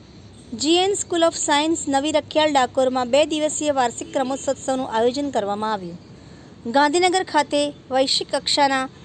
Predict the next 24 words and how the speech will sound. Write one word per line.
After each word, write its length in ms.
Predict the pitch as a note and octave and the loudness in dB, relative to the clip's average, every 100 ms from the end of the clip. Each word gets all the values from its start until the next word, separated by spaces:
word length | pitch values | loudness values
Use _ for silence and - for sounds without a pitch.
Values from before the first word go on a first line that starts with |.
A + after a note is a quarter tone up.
| - | -8
આંજણાધામનો 720 | B3 C4 D4+ E4 D#4+ D#4 D4+ | -2 2 4 4 2 2 0
શિલાન્યાસ 540 | D4+ D4 C4+ C4+ C4+ C4+ | -2 0 0 0 0 -2
સમારોહ 540 | - A#3+ A#3+ A#3+ B3 | -2 -2 0 0 -2
સંપન્ન. 540 | B3 A#3+ G#3+ G#3+ G3 F3 - - - - - | -6 -8 -4 -4 -6 -8 -14 -20 -20 -20 0
રાજ્યપાલ 500 | B3 C#4 C#4 E4+ E4+ | 4 4 2 2 2
શ્રી 240 | D#4+ D#4 D#4 | 0 -4 -2
આચાર્ય 440 | B3+ B3 D4+ D4 | 0 2 2 2
દેવવ્રત 360 | B3+ B3+ C#4 D4+ | 2 2 0 -2
અને 140 | B3+ A#3 | -2 -2
મુખ્યમંત્રી 640 | B3 B3 D#4 D4+ C#4+ D4+ | -4 -4 -2 -2 -2 -4
શ્રી 180 | D4 A#3+ | -6 -6
ભૂપેન્દ્ર 400 | G#3+ B3+ D4 D4 | -6 -2 0 0
પટેલની 440 | C#4 B3 B3+ B3+ | -2 -2 -2 -2
પ્રેરક 420 | B3 C4+ C#4 D4+ - | -2 -2 0 -2 -4
ઉપસ્થિતિમાં 760 | B3 C#4 - B3+ A#3+ A#3 G3+ F3+ - - - - | -2 -4 -4 -10 -6 -6 -6 -10 -20 -20 -16 -6
શિલાન્યાસ 520 | - D#4+ E4+ E4+ E4+ E4 | 0 2 4 2 2 0
સમારોહ 460 | D4 B3+ B3+ B3 | 0 0 0 -2
યોજાયો. 560 | C4+ B3 A3+ A3+ D#3+ - - - - - _ _ - - - - | 0 2 2 0 -2 -8 -20 -20 -20 -20 _ _ -20 -20 -20 -4
થામણા 400 | - D#4 F4+ G4 | 0 2 2 2
સિનિયર 400 | F#4+ E4 D#4 D#4 | 0 0 2 0
સિટીઝન 500 | - C#4 C4+ D4+ D#4+ | -2 -8 -2 0 0
ફોરમ 420 | - B3+ B3 C#4+ | 0 2 2 2
દ્વારા 320 | B3 B3+ A#3+ | 2 2 2
ટેનિસ 460 | A#3 C4+ C#4+ F4 | 0 0 0 0